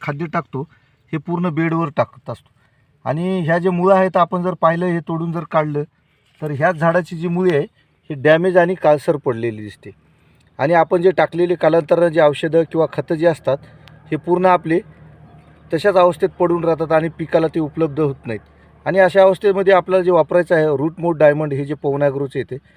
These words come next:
हे एकरी पाचशे ग्राम वापरायचं आहे. आणि ह्याच्यामध्ये न्यूट्रिशनची आपल्याला जी कमतरता आहे, एडाफिरस हे सहा टक्केचं सोडायचं आहे आपल्याला.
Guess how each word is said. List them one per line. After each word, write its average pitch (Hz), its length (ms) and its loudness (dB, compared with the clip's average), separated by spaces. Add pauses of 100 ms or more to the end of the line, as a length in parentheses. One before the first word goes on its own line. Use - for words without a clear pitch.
(260)
हे 165 140 4
एकरी 175 240 -2
पाचशे 156 320 0
ग्राम 160 220 -2
वापरायचं 127 420 -2
आहे. 151 100 -6 (520)
आणि 160 220 0
ह्याच्यामध्ये 180 440 0
न्यूट्रिशनची 170 600 -2
आपल्याला 170 300 -2
जी 170 80 -2
कमतरता 160 500 -2
आहे, 160 320 -4
एडाफिरस 165 600 -2
हे 170 80 -8
सहा 147 200 2
टक्केचं 151 420 -8
सोडायचं 135 380 -2
आहे 117 40 0
आपल्याला. 113 320 -8